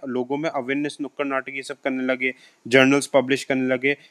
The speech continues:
जैसे कि अपने यहाँ पे होम रूल लीग मूवमेंट था, वैसे ही यहाँ पे अंकल टॉम केबिन था, जो कि स्लेव स्टेट्स में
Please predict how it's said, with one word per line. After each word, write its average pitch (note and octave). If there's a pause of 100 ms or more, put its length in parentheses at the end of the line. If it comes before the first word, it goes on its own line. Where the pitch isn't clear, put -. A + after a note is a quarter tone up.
(180)
जैसे C3+
कि D#3+
अपने D#3+
यहाँ D#3+
पे E3
होम D#3
रूल F3+
लीग F3
मूवमेंट D#3
था, C3
वैसे B2+
ही -
यहाँ D3
पे D3
अंकल C3+
टॉम C#3+
केबिन C#3+
था, E3+ (300)
जो B2
कि E3+
स्लेव C3
स्टेट्स C#3+
में D#3+